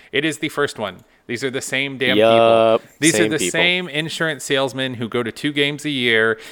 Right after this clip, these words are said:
Speaker 1: and sit in the two hundred section and drink beer or whiskey out of their flask or whatever and think that they know all this <laughs> about football, even though they haven't played, they haven't read anything about football since, you know, high school, their high school, uh, playbook, and they didn't even play back then. So yeah, it's the same people.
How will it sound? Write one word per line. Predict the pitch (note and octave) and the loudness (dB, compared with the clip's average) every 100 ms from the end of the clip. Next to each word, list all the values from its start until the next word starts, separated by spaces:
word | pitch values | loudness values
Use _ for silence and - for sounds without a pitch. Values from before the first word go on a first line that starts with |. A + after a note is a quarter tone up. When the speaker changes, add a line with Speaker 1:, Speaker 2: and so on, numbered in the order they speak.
| - | -10
Speaker 1:
and | A2+ | -8
sit | A2 D3 | 2 2
in | D3 | 2
the | C#3+ | -2
two | D#3+ | -4
hundred | D#3 D3+ | -6 -6
section | - C3 - C3 | -2 -4 -2 -6
and | A2+ | -6
drink | G2+ A#2+ C3+ | -6 -6 -4
beer | C3+ A#2+ A2+ | -2 0 2
or | G#2+ | 0
whiskey | G#2 A#2 - B2 | -2 -6 -4 0
out | B2 | 0
of | B2 | 0
their | B2+ | -4
flask | - B2+ A#2+ - | -2 0 0 -2
or | A2+ | -4
whatever | G#2 G#2 | -4 -4
and | G#2 | -6
think | G#2 A#2 | -8 -10
that | A2+ | -8
they | A2+ | -6
know | A2 A2+ | -4 -2
all | A#2 C3+ | -2 0
this | C#3+ B5 | 2 2
<laughs> | - - | 2 2
about | C#3+ C#3 - | 0 -2 -4
football, | D#3 - A2 A#2 | -10 -6 -4 -4
even | A#2+ | -6
though | |
they | A#2 A2+ | -6 -4
haven't | B2 A2+ | -4 -6
played, | - C3+ C3 - - - | -4 -2 -2 -6 -20 -4
they | C#3+ | -2
haven't | D3+ | -2
read | A2+ C3 | 0 0
anything | D3+ C#3 D#3 | -2 -8 -6
about | C#3 B2 | -6 -6
football | D3 C#3 B2 | -6 -2 -2
since, | B2 A#2+ - - | -4 -10 -14 -14
you | B2 | -10
know, | A2 G#2 _ _ | -8 -10 _ _
high | - A2+ | -6 -4
school, | C3 - C3+ | -4 -8 -8
their | A#2 A#2 | -6 -4
high | C#3+ | -2
school, | C3 - A#2+ A2 | -4 -6 -6 -4
uh, | G#2+ G2+ G2+ | -2 -4 -4
playbook, | - C#3+ A2+ A2 - - - | -4 -2 -2 -6 -8 -20 -10
and | A#2+ | -4
they | |
didn't | D3+ D#3+ | -2 -2
even | C#3 | -6
play | - C#3 | -2 0
back | C#3+ C3 | 2 0
then. | D#3 B2+ F#2 | -2 -4 -6
So | - | -6
yeah, | A#2+ G2 | -2 -2
it's | G2+ | -4
the | - | -8
same | A2 G#2+ | -2 -2
people. | - - | -4 -12